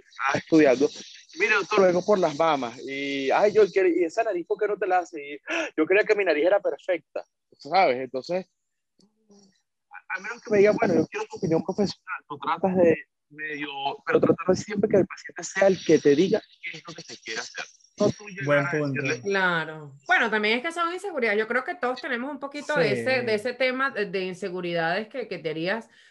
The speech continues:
Speaker 3: Yo hice un chiste, ah, más temprano en el programa, eh, bueno, porque es un poco la personalidad que tengo, que es que este, de ser honesta,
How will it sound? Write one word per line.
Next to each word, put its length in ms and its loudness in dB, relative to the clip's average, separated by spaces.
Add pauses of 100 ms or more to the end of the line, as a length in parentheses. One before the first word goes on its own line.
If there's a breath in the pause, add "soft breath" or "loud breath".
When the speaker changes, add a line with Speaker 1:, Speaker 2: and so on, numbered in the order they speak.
Speaker 3:
Yo 120 4
hice 160 2
un 80 -4
chiste, 360 -6
ah, 240 -2
más 320 -4
temprano 380 -2
en 80 -4
el 80 -8
programa, 580 -2
eh, 520 -8 (100)
bueno, 180 -12
porque 460 -10
es 280 -4
un 80 -4
poco 180 -2
la 100 4
personalidad 600 -2
que 100 -6
tengo, 340 -4
que 100 2
es 100 -2
que 140 -4
este, 380 -6
de 160 -2
ser 180 -4
honesta, 600 -2